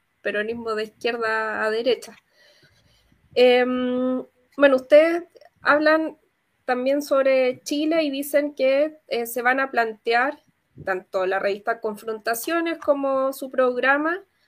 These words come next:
con una perspectiva, eh, desde los trabajadores. Em, pero también hemos visto en los últimos, no sé,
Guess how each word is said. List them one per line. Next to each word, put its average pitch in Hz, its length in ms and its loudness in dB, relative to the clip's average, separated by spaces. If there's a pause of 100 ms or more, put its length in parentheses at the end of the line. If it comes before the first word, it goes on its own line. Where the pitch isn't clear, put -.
con 262 120 -4
una 285 220 0
perspectiva, 294 1120 -2
eh, 226 480 -8 (240)
desde 311 340 6
los 311 160 -4
trabajadores. - 640 -4 (1500)
Em, 233 500 -2 (1160)
pero 320 440 2 (480)
también 277 340 0
hemos 311 280 0
visto 339 340 -2
en 311 100 0
los 269 120 0
últimos, 285 580 -2 (540)
no 240 260 -10
sé, 226 400 -6